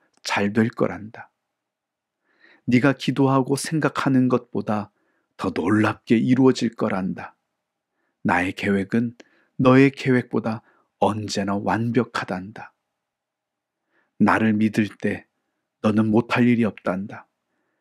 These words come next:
사람의 능력으로는 불가능한 일도 내 안에서는 가능하단다. 내 안에서 너는 모든 것을 할 수 있단다.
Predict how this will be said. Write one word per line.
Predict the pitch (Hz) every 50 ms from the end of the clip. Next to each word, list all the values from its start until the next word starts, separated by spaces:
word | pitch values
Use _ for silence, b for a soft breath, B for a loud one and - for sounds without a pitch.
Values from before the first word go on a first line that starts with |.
| _ _ _ _ _ -
사람의 | - - - - 170 160 156 147 143 143 139 135
능력으로는 | 127 123 127 131 131 135 127 117 127 127 123 120 123 123 120 -
불가능한 | - - 120 110 - 123 117 117 110 113 110 107
일도 | 95 92 90 - - 95 98 _ _ _ _ _ _ _
내 | - 98 104 98 98
안에서는 | - 98 98 104 104 101 98 - - 107 104 107 110 - _
가능하단다. | - - - - 113 120 127 123 123 120 120 117 - 87 90 98 101 - 120 - _ _ _ _ _ _ _ _ _ _ _ _ _
내 | - 98 107 101
안에서 | 98 98 98 98 98 92 - - 117 107 - _ _ _ _ _ _ _ _ _ _ _ _ _
너는 | - 110 107 113 117 117 110
모든 | 107 113 123 131 127 - 147 143
것을 | 143 147 135 - - 160
할 | - - - -
수 | - - - -
있단다. | 139 - _ - - 98 92 90 104 - - - _